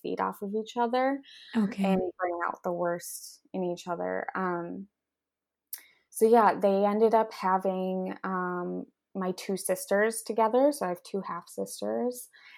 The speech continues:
Speaker 1: And then, um, I,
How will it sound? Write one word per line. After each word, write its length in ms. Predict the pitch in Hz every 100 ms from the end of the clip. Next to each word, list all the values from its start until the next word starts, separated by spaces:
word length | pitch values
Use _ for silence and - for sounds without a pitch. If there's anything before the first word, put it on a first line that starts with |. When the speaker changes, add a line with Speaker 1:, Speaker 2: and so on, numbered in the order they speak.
| - - -
Speaker 1:
And 220 | 190 185
then, 640 | 180 180 180 180 180 196 -
um, 600 | 185 175 175 175 202 202 _ _ _ _ - _ _ _ _ _ _ _ _ _ _ _ _ _ -
I, 920 | 185 185 185 185 185 185 180 185 -